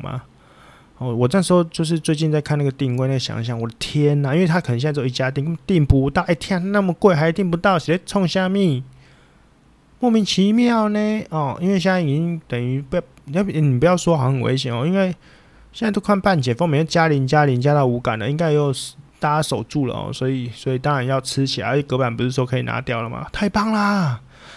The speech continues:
你知道自己认识的人，那去那边吃东西用那隔板，真的是，真的是很奇妙一件事情欸。我就觉得，哎，到底，到底是怎样啊？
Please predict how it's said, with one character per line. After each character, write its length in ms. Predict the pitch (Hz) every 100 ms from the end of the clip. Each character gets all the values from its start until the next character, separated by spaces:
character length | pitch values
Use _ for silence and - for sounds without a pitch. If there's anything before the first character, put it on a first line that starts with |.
| -
你 120 | 135
知 60 | 151
道 80 | 202
自 180 | 202 151
己 60 | - - - -
认 200 | 190 170
识 140 | 185
的 60 | 143
人， 120 | 127
那 100 | 160 156 -
去 200 | - 165
那 60 | 160
边 80 |
吃 160 | 151 143
东 240 | 139 143
西 160 | 131 131
用 140 | 139
那 100 | 131 127
隔 240 | - 104
板， 180 | 127 120
真 100 | 131
的 260 | 131 131
是， 60 | 127 - - - - - _
真 120 | 147
的 40 | 135
是 100 | 131
很 300 | - 113 104
奇 300 | - 107 113
妙 240 | 143 120
一 40 |
件 160 | 117 117
事 220 | - 117
情 220 | 107 -
欸。 200 | - - - -
我 80 |
就 140 | 139 156
觉 160 | 131
得， 100 | 113
哎， 140 | 156 151 - -
到 160 | 156
底， 60 | - _ _ _ _ - - -
到 180 | 147
底 60 | 123
是 60 | 120
怎 140 | 85
样 160 | 98 - 139 -
啊？ 220 | 110